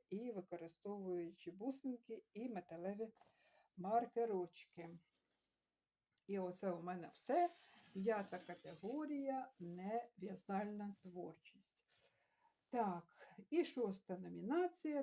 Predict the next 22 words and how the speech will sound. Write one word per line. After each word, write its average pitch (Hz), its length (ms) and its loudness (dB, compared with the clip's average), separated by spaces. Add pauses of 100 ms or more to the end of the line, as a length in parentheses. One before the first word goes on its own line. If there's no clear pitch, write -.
тепло 214 380 0
наших 185 500 -6
рук. 392 520 2 (680)
М, 180 460 -8
це, 277 440 0
е, 196 260 0
на 247 200 2
благодійність, 190 1120 -6
на 208 180 -2
благочинність. 190 920 -6
Протягом, 233 760 -2 (120)
м, 180 400 -8 (560)
жовтня 190 480 2
місяця 294 800 2
у 233 160 4
мене 220 600 2
зв'язано 185 880 -2 (360)
дві 226 260 -2
пари 190 440 2 (340)
класичних 196 720 -2
шкарпеток 180 760 -4
спицями 240 760 -2